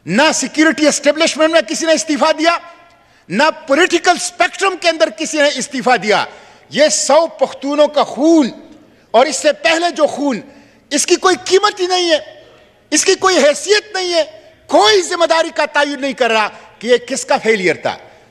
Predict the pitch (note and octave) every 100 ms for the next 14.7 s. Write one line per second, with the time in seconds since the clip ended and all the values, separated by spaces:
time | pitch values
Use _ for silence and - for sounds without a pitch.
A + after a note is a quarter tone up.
0 | - G3 B3 A#3+ - - G#3+ C#4 C#4+ C#4+
1 | C4 - C4 D4+ D4+ D4 D#4+ D#4 - -
2 | _ _ _ _ _ F#3 A3+ A#3 G3 C#4
3 | C4 - - - A#3 C4 C4 F3+ A#3 D4
4 | D#4+ D#4+ D#4+ D4+ C4+ D4+ D#4 D#4 D#4 D#4
5 | - - _ - A3+ A3+ C#4 F4 F4 B3
6 | E4 D#4+ E4 D#4+ D4 C4+ D#4 D#4 D#4 D#4
7 | D#4 - - - F#3+ C4 A3+ B3+ D#4+ F#4
8 | - E4+ D4+ C#4 C#4 B3+ A3+ - F3+ -
9 | - - G#3 A3+ A3 G3+ G3+ F3+ E3 F3+
10 | E3 - - A2+ - - - - - G3
11 | A#3 - C4 A3 C#4 - - - _ C3
12 | G#3+ C4+ C4 G#3+ A#3+ A#3 - - - _
13 | _ _ _ _ _ _ B2+ F#3 G#3+ G#3
14 | C4 C4+ A#3+ G#3+ G#3 F3